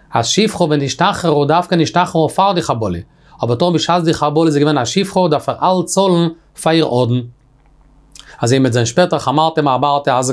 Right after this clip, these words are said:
אז געסמינוי. תוספות לייגט צו, וואס מען אנגעהאפט, איז אויסער שפחה, ווען נישט אחרה.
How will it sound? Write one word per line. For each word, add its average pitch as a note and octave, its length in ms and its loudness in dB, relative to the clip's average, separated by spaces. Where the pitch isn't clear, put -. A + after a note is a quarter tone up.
אז C3+ 200 0
געסמינוי. G#2+ 500 0
תוספות F3 440 -2
לייגט D#3 220 0
צו, C3 260 0
וואס D#3 160 -2
מען D3 100 0
אנגעהאפט, E3 260 0
איז C#3 140 -2
אויסער D#3 240 0
שפחה, - 500 -2
ווען C#3 340 0
נישט D3 200 0
אחרה. A#2+ 420 0